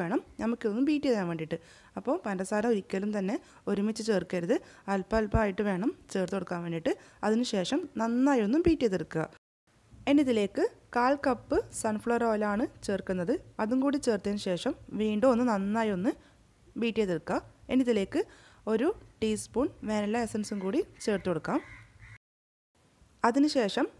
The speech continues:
നമ്മൾ നേരത്തെ റെഡിയാക്കി വെച്ചിരിക്കുന്ന ബട്ടർ മിൽക്കും അതുപോലെ കളറൊക്കെ മിക്സ് ചെയ്തിട്ടുണ്ടല്ലോ, അത് ഇതിലേക്ക് ചേർത്ത് കൊടുക്കാം. അതിനുശേഷം ഒന്ന് രണ്ട് മിനിറ്റ് വീണ്ടും ഹൈ സ്പീഡിൽ വെച്ച് നന്നായി ഒന്ന് ബീറ്റ് ചെയ്തെടുക്കണം. ഇനി ഇതിലേക്ക് നമ്മൾ ചേർത്ത് കൊടുക്കുന്ന നേരത്തെ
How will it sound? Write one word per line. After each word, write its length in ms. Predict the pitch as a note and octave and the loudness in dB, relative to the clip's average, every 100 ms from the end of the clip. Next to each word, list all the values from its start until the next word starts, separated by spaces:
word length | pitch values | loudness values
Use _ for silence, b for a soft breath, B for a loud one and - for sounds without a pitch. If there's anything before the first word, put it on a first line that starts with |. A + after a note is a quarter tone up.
| A3+ | -6
നമ്മൾ 160 | A3 A3+ | -2 -2
നേരത്തെ 280 | A3+ G3 - A3 | -2 -2 -2 -2
റെഡിയാക്കി 340 | F#3+ F#3 F#3 G3 | 0 -2 -2 -4
വെച്ചിരിക്കുന്ന 420 | F#3 F#3 F3+ F#3+ - - F#3+ | -4 -4 -2 -2 -4 -8 -4
ബട്ടർ 260 | G#3 - G#3 | -4 -2 0
മിൽക്കും 320 | A3 F#3 A#3+ C#4 | 0 0 0 0
അതുപോലെ 280 | F#3+ G3 G#3+ A#3+ | 0 -2 -2 -2
കളറൊക്കെ 360 | G#3 G3+ G#3 A3+ | -2 0 -2 -2
മിക്സ് 180 | G#3+ - | -2 -2
ചെയ്തിട്ടുണ്ടല്ലോ, 460 | G3+ F#3+ F3+ D#3+ E3 B B - | -4 -2 -4 -2 -4 B B -2
അത് 100 | A3+ A#3 | 0 2
ഇതിലേക്ക് 320 | G3+ F#3+ D4 D4 | 0 0 -2 0
ചേർത്ത് 200 | C4 G3+ | 0 0
കൊടുക്കാം. 260 | F3 E3+ E3 - A3 | -2 -6 -8 -4 2
അതിനുശേഷം 540 | B3+ D4 A#3+ F#3 A#3+ C4+ - | 4 4 2 0 -2 -2 0
ഒന്ന് 140 | A#3 C4 | 2 4
രണ്ട് 180 | C4+ B3 G#3 | 4 2 0
മിനിറ്റ് 320 | F3+ E3 D4+ B3+ G3 | -2 0 -2 0 0
വീണ്ടും 320 | G#3 G3+ C#4 - | 0 2 0 0
ഹൈ 120 | G#3+ A#3+ - | 0 0 -2
സ്പീഡിൽ 400 | - A3 F#3+ G3+ | -2 -2 0 -2
വെച്ച് 240 | F#3 - D4 - B - A3+ | -2 -2 -4 -4 B -4 0
നന്നായി 420 | A#3 B3+ C4 A3+ | 2 4 4 4
ഒന്ന് 120 | G3+ D4+ | 2 2
ബീറ്റ് 200 | D4+ G#3+ | 2 0
ചെയ്തെടുക്കണം. 420 | F#3+ E3+ - G#3+ F#4+ - _ _ - | -4 -4 -2 -2 -4 -12 _ _ 2
ഇനി 120 | C4+ D4 | 4 4
ഇതിലേക്ക് 400 | G#3+ G3 - F#4 - B B - | 4 0 0 -2 -2 B B -6
നമ്മൾ 180 | G#3+ A3 A#3 - | 0 4 2 0
ചേർത്ത് 200 | G#3 F#3+ | -2 0
കൊടുക്കുന്ന 260 | G3 F#3 G#3 A#3 | -2 -2 0 0
നേരത്തെ 320 | F#3 - | -2 -2